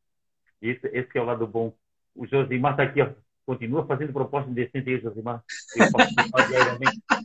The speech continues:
Josimar, esquece, Iron Man tá, Iron Man tá descartado. Eu não posso,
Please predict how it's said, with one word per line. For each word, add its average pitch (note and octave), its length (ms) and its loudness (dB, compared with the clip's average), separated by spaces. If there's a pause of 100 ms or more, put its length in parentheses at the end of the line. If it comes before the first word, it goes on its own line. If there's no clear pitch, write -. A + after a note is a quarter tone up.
(120)
Josimar, C#3 380 0
esquece, E3+ 440 2
Iron C3 220 4
Man D#3 120 -2
tá, D3+ 1000 0
Iron D3+ 220 4
Man E3+ 120 0
tá F3+ 100 2
descartado. B2+ 680 -4 (580)
Eu B2 80 -4
não B2+ 160 0
posso, D#3 240 -2